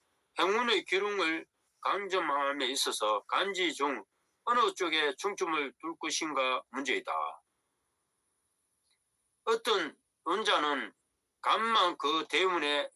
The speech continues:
해당하는 십 년 중 앞, 오, 앞의 오 년, 지, 지만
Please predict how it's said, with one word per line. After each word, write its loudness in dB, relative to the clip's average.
해당하는 0
십 0
년 2
중 0
앞, 0
오, -2
앞의 2
오 2
년, -2
지, 0
지만 2